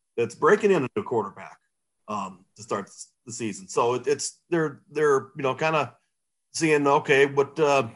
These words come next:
what can we expect out, out of the Gophers? Will they have an offense that can put up some points against Ohio State? Um, o-, other, uh, themes were looking at, uh,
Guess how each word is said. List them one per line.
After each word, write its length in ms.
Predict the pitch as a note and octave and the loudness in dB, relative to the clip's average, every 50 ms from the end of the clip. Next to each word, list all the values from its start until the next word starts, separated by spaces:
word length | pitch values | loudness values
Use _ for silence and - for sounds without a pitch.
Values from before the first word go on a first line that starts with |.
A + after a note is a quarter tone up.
| _ _ _ _ _ - | _ _ _ _ _ -2
what 180 | C#3+ C#3+ C#3 | -2 -2 -2
can 80 | - D3+ | -2 -2
we 100 | D3+ D3 | -2 -2
expect 400 | C#3+ - - - F3 D3+ - D3+ | -2 -4 0 0 0 2 2 2
out, 120 | C3+ B2+ | 2 2
out 220 | A2+ A#2 B2 A2+ A2 | 2 2 0 0 0
of 140 | G#2+ G#2 | -4 -6
the 60 | G#2 A2+ | -6 -2
Gophers? 380 | A2 A#2+ A2 G#2+ - A2 G2 | 0 0 0 0 -2 -6 -6
Will 120 | A2 A#2 A2+ | -4 -2 0
they 280 | A#2+ A#2 A#2+ A#2 A#2 - _ _ _ _ - | 0 0 0 -2 -4 -10 _ _ _ _ -6
have 200 | A2 A#2+ A#2 A2 | -2 -2 0 0
an 120 | A2+ G#2+ A#2 | 0 0 4
offense 480 | A#2 A#2+ A#2+ - - B2+ A#2 A2 - | 4 4 4 4 0 -4 -4 -4 -6
that 140 | - A2+ A2 | -6 -6 -6
can 300 | - A#2 A2 A2 G#2 - _ _ _ _ _ _ - | -4 -6 -6 -6 -8 -12 _ _ _ _ _ _ -2
put 100 | C#3 C3 | 0 0
up 120 | B2+ B2 | 0 0
some 120 | - C3+ A#2 | -2 -6 -2
points 280 | - F3 D#3+ D3+ - | 0 0 0 0 0
against 260 | G#2+ A2 A2+ G#2 - | -4 -6 -6 -4 -4
Ohio 320 | A#2 G2 G2+ G2+ F#2 F2+ F2+ | -6 -4 -4 -4 -4 -6 -10
State? 460 | - - - G2+ F#2 F2 F2 - - | -14 -10 -10 -10 -10 -12 -16 -14 -10
Um, 360 | G2 G2+ G2 G2 F#2+ F#2+ - _ _ _ _ _ _ _ _ - | -8 -8 -8 -8 -10 -12 -16 _ _ _ _ _ _ _ _ 0
o-, 80 | C3 | 0
other, 520 | D3 - C#3+ D3+ D#3 D#3+ D#3+ D#3 D#3 D3+ C#3+ | 0 2 2 2 2 4 2 2 4 4 6
uh, 240 | C#3 C3+ C3+ B2+ | 6 6 4 2
themes 380 | - - D3 C#3+ C#3+ C#3+ C#3 A2+ | 2 0 0 0 0 0 -2 -4
were 640 | A#2+ A#2+ C3 C3+ C3 C3 C3 C3 B2+ B2+ B2+ B2+ B2 A#2 | -2 2 4 6 6 6 6 4 2 2 0 0 -2 -4
looking 460 | A2+ A2+ B2 B2+ A#2+ B2 C3+ B2+ B2 | -4 -2 -2 -2 -2 -2 -4 -4 -2
at, 300 | A#2+ A#2 A#2 A#2 - - | -2 -2 -2 -4 -2 -2
uh, 280 | A#2+ A2+ A2 A2 A2 | 0 0 0 0 -2